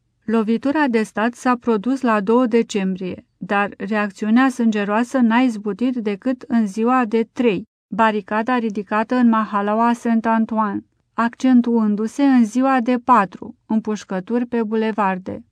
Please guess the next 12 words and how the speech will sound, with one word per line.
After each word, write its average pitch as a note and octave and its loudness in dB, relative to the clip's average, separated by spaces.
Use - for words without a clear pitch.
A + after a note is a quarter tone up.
adică A3+ 2
în A#3 4
seara C4 0
care A3+ -2
a A3 -2
precedat A3+ -4
noaptea G#3 -2
când G#3+ -4
Bray G#3 -2
a G#3+ 0
avut G#3 -2
hemoragia. G3+ -4